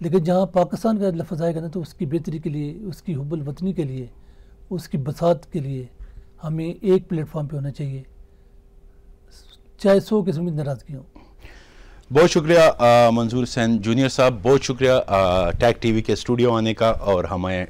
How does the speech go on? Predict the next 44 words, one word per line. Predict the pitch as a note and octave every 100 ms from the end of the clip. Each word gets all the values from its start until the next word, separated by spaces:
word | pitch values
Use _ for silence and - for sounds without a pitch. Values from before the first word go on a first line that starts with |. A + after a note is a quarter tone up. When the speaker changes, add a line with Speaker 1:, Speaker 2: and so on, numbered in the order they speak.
| -
Speaker 2:
टाइम | A2 F#2+
देने | F2+ F2 F2+
का | F#2+ F2+
बहुत | - A#2+ G2+
बहुत | F2+ E2
शुक्रिया | - D#2 C#2
सर, | - C#2+ - -
thank | F#2+ E2
you। | D2 - - -
Speaker 1:
जज़ाकल्लाह | C#3+ D3 E3 D#3 B2+ A#2
जी, |
thank | - E3
you | D#3+
very | D3+ F#3+
Speaker 2:
जी, | G3
Speaker 1:
much। | -
Speaker 2:
अ, | C3+ C3 C3
आपने | C#3 C#3+ D#3 D#3
मंजूर | D3+ C3 A#2+ C#3 D3
हुसैन | B2 - C3 B2
जूनियर | A#2 B2
साहब | A2+ A#2+
की | A#2 A#2+
बात | A#2+
सुन | A#2+ C3+
ली। | C#3 B2
यकीन | A#2+ D#3+ E3
करो | D3 D3+
कि | C#3+ B2 B2 - - - - - - - - - - - - - -
मुझे | - A#2 C#3+ D#3 F3
बहुत | C3+ E3
ज़्यादा | B2+ G#2
अफसोस | E2+ - D#2+ -
हुआ | D#2 D2 - - -
और | B2+ A#2
आपको | D3 D#3+ D#3
भी | C3+ C#3
बहुत | G#2+ A#2 G2+
ज़्यादा | - F2+ F#2+
होगा | D#2+ D2+ C#2 - -
जो | G2+ G#2+
बातें | G2 G2 G2
आपने | D#2+ E2 D#2+
सुनी | - D2